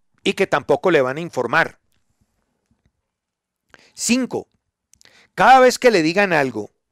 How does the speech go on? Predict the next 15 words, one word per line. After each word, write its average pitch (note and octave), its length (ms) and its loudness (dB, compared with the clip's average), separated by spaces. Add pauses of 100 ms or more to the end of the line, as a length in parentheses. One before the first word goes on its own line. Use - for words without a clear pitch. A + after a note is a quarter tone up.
procese G#3 560 4
el A3+ 80 -2
mensaje. E3 640 -2 (1300)
Cada G#3+ 240 4
vez A3 140 -2
que A3+ 140 0
le F3+ 80 2
digan F3+ 280 -2
algo G#3 220 2
al F#3+ 100 4
oído, D#3+ 440 0 (140)
los C3 240 -4
de G3+ 100 -4
su A3+ 140 -6
entorno, D#3 540 0